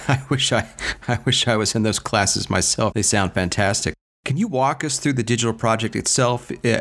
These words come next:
how are you presenting the manuscripts you've imaged and the information you've gleaned from them? You've mentioned transcriptions, but let's have a holistic view of it.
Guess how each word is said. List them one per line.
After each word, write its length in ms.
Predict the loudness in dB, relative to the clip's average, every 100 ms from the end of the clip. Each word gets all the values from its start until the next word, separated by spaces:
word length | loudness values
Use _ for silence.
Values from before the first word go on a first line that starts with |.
| -2
how 180 | -2 0
are 80 |
you 100 | 0
presenting 600 | 0 -2 2 2 2 0
the 80 | 2
manuscripts 580 | 2 2 2 0 -2 0
you've 160 | 0 0
imaged 440 | 0 0 0 0
and 120 | 2
the 80 | 2
information 520 | 2 2 2 2 2
you've 120 | -2 0
gleaned 360 | 0 2 0
from 100 | 0
them? 160 | 0 2
You've 220 | 2 2
mentioned 340 | 2 2 0
transcriptions, 720 | 2 0 0 0 0 2 0 0
but 100 | 0
let's 180 | 0
have 120 | 0 0
a 40 |
holistic 420 | 2 2 0 -6
view 260 | 0 2 2
of 160 | 0
it. 80 | -4